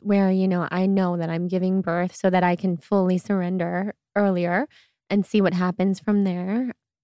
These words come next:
Yeah. And then back to the surrender of, of other things that we had to do.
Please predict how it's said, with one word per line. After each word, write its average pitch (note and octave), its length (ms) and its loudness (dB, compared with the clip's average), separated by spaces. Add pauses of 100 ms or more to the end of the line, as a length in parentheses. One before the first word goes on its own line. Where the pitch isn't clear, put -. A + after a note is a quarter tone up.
Yeah. A3 340 4 (180)
And A#3 120 6
then A3+ 120 6
back G#3 260 4
to B3 100 0
the G3+ 100 4
surrender F#3+ 760 0
of, F#3 300 0
of F3 200 -2
other A3 240 2
things F3+ 320 -2
that - 140 -6
we F#3+ 300 -2
had F3+ 280 -2
to F#3+ 80 -6
do. F3+ 380 -2